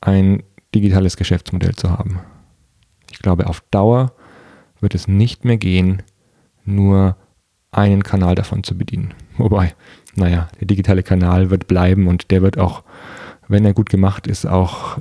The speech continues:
Geschäftsmodelle sichern. Nur wenn es um die lokalen Geschäfte geht, um die Künstler und die ganzen Bereiche, die jetzt in der Krise sind, wenn die sich nicht ein Backup im Hintergrund aufbauen, dann glaube ich, können viele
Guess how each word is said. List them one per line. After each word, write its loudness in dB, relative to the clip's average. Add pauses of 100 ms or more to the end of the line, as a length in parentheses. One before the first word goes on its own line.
(140)
Geschäftsmodelle 0
sichern. -6 (1200)
Nur 2 (400)
wenn 2
es 2
um 4
die 4
lokalen 2
Geschäfte -2
geht, -6
um -2
die 2
Künstler 0
und 0 (260)
die 0
ganzen 2
Bereiche, 2
die 0
jetzt -2
in 0
der 2
Krise 0
sind, -12 (720)
wenn 4
die 4
sich 2
nicht 0
ein 2
Backup 0
im 2
Hintergrund 2
aufbauen, -6 (1080)
dann -2
glaube 0
ich, -4
können -2
viele 2